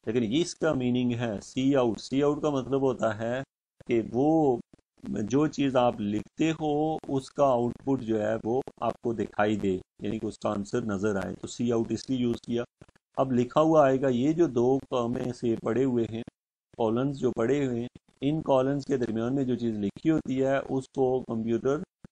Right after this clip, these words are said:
कुछ भी नहीं पढ़ता, उसको to the point दे के वैसे का वैसा लिख लेता है। आगे हमने लिखा है variable वन, जो कि variable one mean के यहाँ पे आपने जो bracket डाली हुई है ये वाली,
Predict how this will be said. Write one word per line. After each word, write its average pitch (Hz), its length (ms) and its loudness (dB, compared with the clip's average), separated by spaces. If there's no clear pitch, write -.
कुछ 147 240 0
भी 151 80 4
नहीं 143 100 2
पढ़ता, 131 340 2
उसको 131 340 2
to 160 240 4
the 151 200 6
point 123 240 0
दे 110 200 2
के 131 140 2
वैसे 113 260 0
का 120 80 0
वैसा 113 260 -2
लिख 107 240 -2
लेता 143 280 0
है। 135 180 -4
आगे 127 300 -2
हमने 139 200 0
लिखा 127 280 -2
है 131 80 2
variable 113 440 -2
वन, 110 300 0
जो 127 120 4
कि 151 260 2
variable 139 420 2
one 147 300 2
mean 147 240 2
के 151 120 -2
यहाँ 131 580 0
पे 120 420 2
आपने 120 640 2
जो 120 120 0
bracket 104 480 -2
डाली 110 240 2
हुई 101 240 0
है 98 160 -2
ये 110 180 0
वाली, 101 340 -2